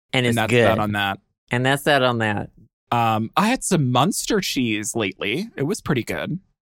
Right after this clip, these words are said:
Speaker 1: I don't even know what Munster is. Munster
Speaker 2: <laughs>
Speaker 1: cheese.
Speaker 2: And you call yourself a cheese connoisseur.
Speaker 1: No, I call myself a cheddar connoisseur.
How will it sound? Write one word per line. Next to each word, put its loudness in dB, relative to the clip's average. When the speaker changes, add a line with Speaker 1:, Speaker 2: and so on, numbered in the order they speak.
Speaker 1:
I 0
don't 0
even 0
know -2
what -4
Munster -2
is. -6
Munster 0
Speaker 2:
<laughs> -12
Speaker 1:
cheese. 0
Speaker 2:
And -8
you 0
call 4
yourself 0
a -2
cheese -4
connoisseur. -2
Speaker 1:
No, 2
I 2
call 0
myself 0
a 0
cheddar 2
connoisseur. -2